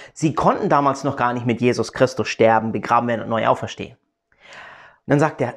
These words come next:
„Guck mal, ihr müsst auf Jesus Christus getauft werden.“ Er hat das ihnen erklärt und alle zwölf, da steht ganz klar geschrieben, da waren zwölf Leute. Alle zwölf ließen sich taufen auf den Namen des Herrn Jesus Christus.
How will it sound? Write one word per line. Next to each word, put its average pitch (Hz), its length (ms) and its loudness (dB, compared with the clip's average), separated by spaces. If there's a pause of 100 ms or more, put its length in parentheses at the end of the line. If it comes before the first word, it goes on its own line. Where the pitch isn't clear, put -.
(140)
„Guck 156 200 0
mal, 90 280 -8
ihr 143 140 2
müsst 139 360 0
auf 117 180 -4
Jesus 131 480 0
Christus 180 420 0
getauft - 400 -2
werden.“ 90 180 -6
Er 104 120 -4
hat 123 120 -4
das - 140 -12
ihnen 117 100 -4
erklärt 120 500 0
und 123 220 -6
alle 233 240 2
zwölf, 143 340 4
da 135 100 -6
steht - 200 -12
ganz 208 220 0
klar 165 220 0
geschrieben, 143 320 -6
da 120 100 0
waren 110 120 0
zwölf 131 300 2
Leute. 101 340 0 (580)
Alle 185 260 2
zwölf 151 320 4
ließen 135 320 0
sich - 180 -10
taufen 123 380 -2
auf 120 100 -4
den 110 140 -4
Namen 104 260 -2
des 107 180 -12
Herrn 98 220 -6
Jesus 92 300 -14
Christus. - 520 -8